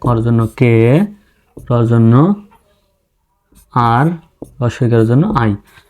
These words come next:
সি এইচ এ কে, চাক, আর আই রি, চাকরি, জিবি। বর্গীয় জর জন্য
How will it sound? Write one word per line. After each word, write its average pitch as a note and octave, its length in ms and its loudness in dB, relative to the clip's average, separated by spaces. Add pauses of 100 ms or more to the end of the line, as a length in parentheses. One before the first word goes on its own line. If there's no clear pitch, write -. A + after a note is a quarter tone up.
(300)
সি D#3+ 260 2 (140)
এইচ C#3 260 0
এ B2 320 2
কে, A2+ 180 2 (120)
চাক, - 360 -4
আর B2+ 160 2
আই A#2 160 2
রি, A2 200 2
চাকরি, A2+ 520 -2 (160)
জিবি। A2 340 2 (680)
বর্গীয় C#3 300 4
জর C3+ 220 4
জন্য A#2 580 2